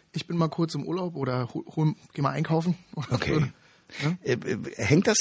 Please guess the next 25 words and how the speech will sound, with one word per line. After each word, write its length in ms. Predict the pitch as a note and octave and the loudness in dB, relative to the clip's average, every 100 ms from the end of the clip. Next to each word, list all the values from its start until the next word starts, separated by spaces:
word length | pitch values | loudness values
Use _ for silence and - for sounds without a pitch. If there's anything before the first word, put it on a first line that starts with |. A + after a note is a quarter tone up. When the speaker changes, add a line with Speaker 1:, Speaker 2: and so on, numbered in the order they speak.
| - | 2
Speaker 2:
äh, 160 | G#2+ | 0
oder 260 | A#2+ C#3 - | 6 6 6
ist, 240 | D3+ - | 4 2
ist 220 | - E3 - | 2 2 2
diese 280 | F3 E3+ - | 4 4 8
Art 260 | B2+ E3 | 6 6
zu 160 | - C#3+ | 2 2
arbeiten, 720 | G#2+ G2+ F#2+ F#2+ G2+ G2+ G2+ - | 4 4 6 4 2 0 0 2
äh, 240 | A2 G#2 | 4 4
bei 160 | A2 G#2 | 4 4
dir 260 | A2 D#3 | 4 6
erwachsen, 600 | D#3+ C3 C3+ - F3+ D3+ | 6 4 4 0 2 6
weil 160 | A#2+ A#2+ | 8 8
du 100 | B2 | 10
mit 160 | A2+ - | 8 8
Till 480 | C#3+ E3 C4 - | 10 10 8 2
Schweiger 340 | - B2+ D#3 F3+ | 4 6 6 6
zusammengearbeitet 840 | F3+ E3 E3+ F#3+ - F3 F#3 G#3+ | 2 2 2 0 0 0 -2 -2
hast? 180 | F#3 - | -4 -2
Also 180 | C3+ B2+ | 2 4
wie 80 | C3+ | 4
kam 260 | - D3+ F3+ | 6 8 8
es, 60 | - | 4
dass 120 | C#3 | 4
du 160 | D3+ | 6